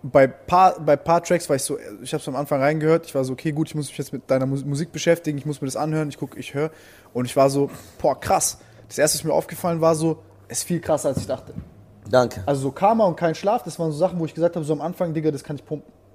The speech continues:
Speaker 1: So, das ist auch, ne, auch da
Speaker 2: Bruder,
Speaker 1: ein
Speaker 2: zu
Speaker 1: bisschen
Speaker 2: Karma und Kein Schlaf, gell? Ich
Speaker 1: Ja.
Speaker 2: sag dir offen und ehrlich, ach,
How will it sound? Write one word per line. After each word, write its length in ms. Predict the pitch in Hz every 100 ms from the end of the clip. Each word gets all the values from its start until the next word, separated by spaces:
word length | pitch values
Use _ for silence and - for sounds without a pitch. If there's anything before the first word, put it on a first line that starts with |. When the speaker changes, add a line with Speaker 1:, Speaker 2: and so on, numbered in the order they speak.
| -
Speaker 1:
So, 140 | 139
das 160 | 143 139
ist 320 | 180 - -
auch, 240 | 147 - - _
ne, 300 | 156 196 180 - - -
auch 120 | 151
da 40 |
Speaker 2:
Bruder, 140 | 131 151
Speaker 1:
ein 40 |
Speaker 2:
zu 40 | 127
Speaker 1:
bisschen 200 | - 160
Speaker 2:
Karma 300 | 156 151 131
und 100 | 117
Kein 220 | 151 147
Schlaf, 360 | - 151 143 -
gell? 300 | 120 135 - -
Ich 80 | 156
Speaker 1:
Ja. 80 |
Speaker 2:
sag 220 | 151 147 -
dir 240 | - -
offen 280 | 123 - 135
und 160 | 123
ehrlich, 480 | - 139 139 131 - - - _ _ _ _ _ _ _ _ _ _ _ _ _ _ _ -
ach, 260 | 117 127